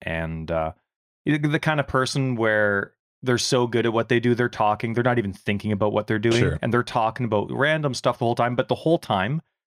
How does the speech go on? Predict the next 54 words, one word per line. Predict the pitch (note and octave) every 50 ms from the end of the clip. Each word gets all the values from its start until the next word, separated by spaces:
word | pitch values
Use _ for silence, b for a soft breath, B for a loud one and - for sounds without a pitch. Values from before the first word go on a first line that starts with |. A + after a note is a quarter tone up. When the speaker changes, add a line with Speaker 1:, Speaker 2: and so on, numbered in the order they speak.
| _ _ _ _
Speaker 1:
you | C#3+ C3
can | - D3 B2+ G#2
tell | - - G#2+ A2 G#2 F#2+ E2+
they | D#2+ G2+ G#2+ G#2+
just | A#2+ A#2+ - -
know | G2+ G2 G2 F#2+ G2+ G2+ G2+
what | G2 G#2 - -
they're | G#2 G2
doing. | F#2 F#2+ F2+ F#2+ A#2 C3+ D3 D#3 - _
And | - C#3
you | C#3+ C3+
don't | D3 D#3+ E3+
even | F3+ F3 E3
want | C#3+ C3+ C3
to | C3+ B2
interrupt | B2 B2 - - B2+ A#2 -
their | - A2 G2+
story | - - A#2+ A2 A2+ B2
because | B2+ C3 - A2+ A2+
it, | A#2+ B2 - - - -
it's | A#2 -
like | A#2 A2 G#2+ -
it | - -
would | G2+ -
screw | - - - G2+ F#2
them | E2+ D#2+ D#2
up. | D2 - - _ _ _ _ -
You | G#2
know | F#2+ F#2
what | F2+
I | F2+ F2+
mean? | F#2+ F#2+
So | G2 - - F#2+ F2 - _ _ _ _ _ _
anyway, | - - A2+ A2 G#2 -
super | - - - - A3 F#3+ - D#3+ B2+
kind | - - A2 G#2 G#2+ G#2 G#2 G2 - _ _
guy | - A2+ A2
came | G#2+ - A2+ G#2+ G#2+
over, | G#2 G#2 G2+ G2
finally | - - A#2 A#2+ C3 C3 C3 B2+ A#2+ G#2
fixed | - - A2 G#2+ - - -
it. | C3+ - -
We, | B2+ A#2+ A#2+
for | A#2 - - D#3 D3
the | C3+ -
first | - - A#2 A#2 - -
time, | - G#2 F#2 F#2 G2+
Justin, | G2+ G#2+ G#2 - - B2 A#2
in | G#2+ G2+ F#2+
two | - - G2+
or | F#2+ F#2+
three | - - G2 F#2
years, | F2+ F2+ F2 F#2 G2+ - -
have | - F#2+ F2+ F2+ F2+ F2